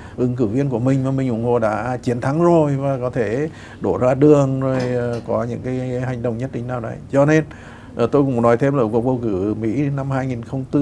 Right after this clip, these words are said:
này, hai nghìn hai trăm hai mươi bốn này này, thì, ờ, các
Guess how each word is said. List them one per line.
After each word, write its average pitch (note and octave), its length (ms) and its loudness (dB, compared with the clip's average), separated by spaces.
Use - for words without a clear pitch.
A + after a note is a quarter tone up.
này, B2+ 240 2
hai A2+ 240 -2
nghìn A#2+ 220 -4
hai B2+ 240 -4
trăm B2 240 -2
hai B2+ 160 -4
mươi B2+ 100 -2
bốn A2 220 0
này B2+ 140 -4
này, G2 180 -8
thì, A#2 340 0
ờ, A2+ 100 0
các D#3 160 2